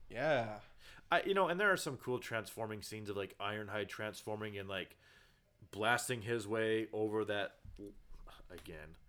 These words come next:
Speaker 2: a screaming lady in distress on the ground.
Speaker 1: Yeah.
Speaker 2: And then shooting it Devastator because, uh, that, visually that's pretty neat. But
Speaker 1: True.
Speaker 2: that is so little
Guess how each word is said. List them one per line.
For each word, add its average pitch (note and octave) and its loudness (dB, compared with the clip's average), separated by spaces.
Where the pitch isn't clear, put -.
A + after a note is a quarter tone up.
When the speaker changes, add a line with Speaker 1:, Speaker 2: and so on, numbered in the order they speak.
Speaker 2:
a A#2+ 0
screaming A#2+ -4
lady A#2+ 4
in A2+ -2
distress A2+ -4
on B2 -4
the A2 -6
ground. G2+ -2
Speaker 1:
Yeah. G2+ 0
Speaker 2:
And A2 -2
then A2+ 0
shooting A2+ -2
it G#2 -2
Devastator F#2 -4
because, F2+ -6
uh, A2 0
that, - 2
visually D3 4
that's G#2+ 2
pretty F2 -8
neat. E2 -14
But A2 4
Speaker 1:
True. A2 6
Speaker 2:
that B2+ 6
is A#2+ -2
so C3+ 2
little F#2+ 0